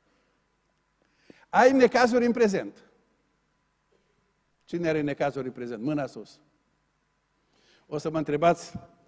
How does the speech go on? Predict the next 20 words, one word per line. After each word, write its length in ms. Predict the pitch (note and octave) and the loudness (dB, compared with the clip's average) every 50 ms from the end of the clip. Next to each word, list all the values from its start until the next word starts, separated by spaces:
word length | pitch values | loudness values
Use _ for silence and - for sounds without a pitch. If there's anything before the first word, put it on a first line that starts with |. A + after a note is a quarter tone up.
| _ _ _ _ _ _ _ _ _ _ _ _ _ _ _ _ _ | _ _ _ _ _ _ _ _ _ _ _ _ _ _ _ _ _
și 140 | _ - D3 | _ -18 -12
dumneavoastră 440 | D3 D3+ D#3 D#3 D#3 D#3 D#3 D#3+ | -8 -4 0 0 0 0 -2 -6
ce 160 | C#3+ - F3+ E3 | -6 -6 -6 -6
necazuri 480 | E3 D#3 - D#3 C#3 B2+ - C3+ B2+ | -6 -6 -6 -6 -8 -6 -8 -8 -8
aveți. 380 | B2 A#2+ A#2 G#2 - - - - _ _ _ _ _ _ _ _ _ _ _ _ _ _ _ _ _ _ _ _ _ _ _ _ _ | -8 -8 -10 -12 -16 -18 -20 -20 _ _ _ _ _ _ _ _ _ _ _ _ _ _ _ _ _ _ _ _ _ _ _ _ _
O 140 | _ D#3+ E3 | _ -4 -4
mulțime 440 | E3 D#3+ D#3 D3 - - F#3+ E3+ D#3 | -2 -2 -6 -6 -6 -8 -8 -6 -6
de 120 | C#3+ C#3+ | -6 -6
necazuri. 540 | C#3 C#3 C3 B2 D3 C3 B2+ A2 A2+ G#2 - | -8 -8 -8 -6 -6 -6 -6 -8 -10 -14 -10
Să 100 | - D#3 | -10 -8
vă 80 | C#3 D3+ | -8 -8
spun 220 | C#3+ - F3+ F3+ | -8 -6 -6 -4
unul 140 | F3+ F3+ F3+ | -2 -2 -2
dintre 220 | F3 E3 F3 F3 | -2 -2 -4 -4
ele. 320 | E3+ D#3 C3 A2+ G2+ F#2 - _ _ _ _ _ _ _ _ _ _ _ _ _ _ _ _ _ _ _ _ _ _ _ _ _ _ _ _ _ _ _ _ _ _ _ _ _ _ - - - | -4 -6 -6 -8 -12 -16 -20 _ _ _ _ _ _ _ _ _ _ _ _ _ _ _ _ _ _ _ _ _ _ _ _ _ _ _ _ _ _ _ _ _ _ _ _ _ _ -20 -14 -6
Legile 400 | D#3+ E3+ F#3 E3+ C#3+ E3 D#3 D#3 | -2 -2 -2 -2 -2 -4 -4 -4
educației. 840 | D3+ C#3 C#3 C#3 - D3 C#3 B2+ - B2 G#2+ F#2 - - _ _ _ _ _ _ _ _ _ _ _ _ _ _ _ _ _ _ _ _ _ _ _ _ _ _ _ _ _ _ _ _ | -4 -6 -8 -8 -6 -6 -6 -6 -8 -14 -16 -18 -18 -20 _ _ _ _ _ _ _ _ _ _ _ _ _ _ _ _ _ _ _ _ _ _ _ _ _ _ _ _ _ _ _ _
Doamne, 400 | - B2+ B2 D3 D#3 D3+ D3+ D3 | -16 -4 0 0 0 2 0 -4
ai 120 | C3+ C#3 | -6 -6
milă. 420 | C#3+ C#3+ C3 A2 G#2 G2 F2 - | -6 -6 -8 -8 -10 -12 -14 -16